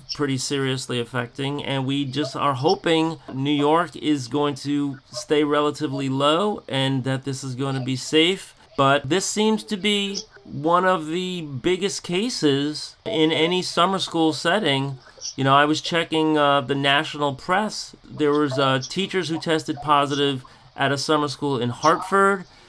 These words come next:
at a summer school in Wisconsin, and Volusia County, Florida.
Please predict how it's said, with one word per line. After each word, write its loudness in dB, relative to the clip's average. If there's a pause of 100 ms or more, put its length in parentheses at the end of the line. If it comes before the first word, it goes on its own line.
(360)
at 2
a 0
summer 0
school 2
in -2
Wisconsin, 0 (140)
and 0
Volusia 2
County, 0
Florida. -2